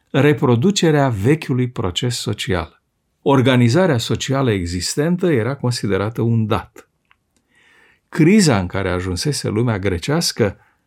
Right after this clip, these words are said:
și-a găsit soluția prin cucerirea, așa cum e soarta societăților în declin, de altele mai puternice. Astfel, Grecia a fost cucerită de Macedonia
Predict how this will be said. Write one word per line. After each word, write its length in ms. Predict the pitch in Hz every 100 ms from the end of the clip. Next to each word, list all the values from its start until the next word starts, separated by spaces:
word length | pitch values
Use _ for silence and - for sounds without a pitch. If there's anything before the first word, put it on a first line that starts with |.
| _ _ _
și-a 220 | - 143
găsit 360 | 120 120 - 170
soluția 800 | - 127 107 160 - 151 135 - _ _ _ -
prin 280 | 143 143
cucerirea, 1040 | 123 143 127 131 113 151 185 175 165 - _ _
așa 300 | 120 - 147
cum 180 | - 107
e 60 |
soarta 360 | 87 135 123 104
societăților 800 | - 107 - 90 127 - 107 98
în 120 | 92
declin, 560 | 92 92 147 208 220 - - _ _ _ -
de 280 | 120 180 180
altele 540 | 180 214 214 190 175
mai 200 | 156 139
puternice. 840 | 123 120 113 85 85 80 - - _ _ _ _ _ _ _ _ _ _ -
Astfel, 480 | 147 185 - 240
Grecia 560 | 175 110 147 202 - 104
a 60 | 90
fost 240 | 127 -
cucerită 520 | - 110 101 113 117
de 100 | 104
Macedonia 960 | 98 87 - 101 92 110 139 185 233